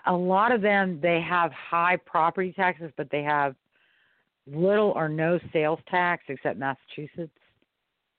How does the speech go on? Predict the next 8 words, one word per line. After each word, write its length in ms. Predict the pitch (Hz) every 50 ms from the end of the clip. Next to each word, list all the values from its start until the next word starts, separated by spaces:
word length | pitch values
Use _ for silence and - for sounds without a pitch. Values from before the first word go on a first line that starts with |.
| _ _ _ _ _ _ _ -
Um, 580 | 139 147 143 139 139 139 135 135 135 135 123 - _ _ _ _ _ _ _ _ _ _ _ _ _ _ _ -
they 420 | 220 180 143 165 160 160 156 156 151
may 280 | 151 156 160 160 165
not 240 | 165 165 156 156 139
have 260 | 139 143 156 151 143
an 100 | 147 147
income 340 | 143 147 156 - - 180 180
tax. 420 | - 180 190 196 196 196 - _